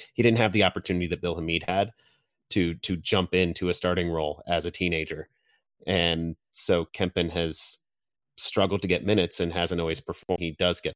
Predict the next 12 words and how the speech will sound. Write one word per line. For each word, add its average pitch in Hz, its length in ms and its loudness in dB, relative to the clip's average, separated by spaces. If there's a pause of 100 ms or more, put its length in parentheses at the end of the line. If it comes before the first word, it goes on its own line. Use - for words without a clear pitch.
(120)
them. - 280 -10
So 82 360 -2 (1500)
I, 113 260 2
I 101 120 2
almost 92 320 0
wanna 90 160 0
see 90 200 0
him, 82 360 -2 (120)
you 87 140 -2
know, 78 160 -4 (100)
kinda 87 220 -2
reset 85 580 0